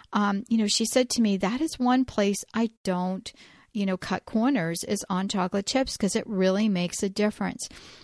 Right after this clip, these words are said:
So there are some things that we do and we instill in our kids that they'll carry on as well. And, you know, you also need to know where you live, right? Because, um, you know, if you're up in the mountains, that's, um,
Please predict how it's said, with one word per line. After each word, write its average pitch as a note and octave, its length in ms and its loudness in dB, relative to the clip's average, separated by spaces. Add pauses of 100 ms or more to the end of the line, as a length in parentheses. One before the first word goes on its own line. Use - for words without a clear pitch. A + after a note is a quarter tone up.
(120)
So B3+ 180 8
there C4+ 240 8
are B3+ 220 8
some C#4+ 260 4
things A#3+ 600 4
that G#3 340 2
we G#3 260 4
do A3 640 4
and F#3 220 0
we A3 160 4
instill G#3+ 420 0
in G3 100 0
our F3 120 -2
kids C4+ 380 0
that - 200 -6
they'll E4+ 200 6
carry G3+ 420 2
on F3 560 0
as F3 260 0
well. F3+ 480 0 (640)
And, A3+ 500 4
you A#3+ 180 4
know, B3+ 80 6
you C4 200 4
also E4 340 2
need C#4+ 240 0
to - 140 2
know A3+ 180 6
where F#3+ 240 2
you F#3+ 240 0
live, G#3 380 2
right? F#3+ 420 2
Because, G3 560 2 (400)
um, F#3+ 380 0
you G3+ 80 2
know, F3+ 100 2
if E3 140 -4
you're A3 160 -4
up C#4 180 6
in B3+ 80 4
the B3 80 4
mountains, G#3+ 600 2
that's, G3 520 0
um, F3+ 380 0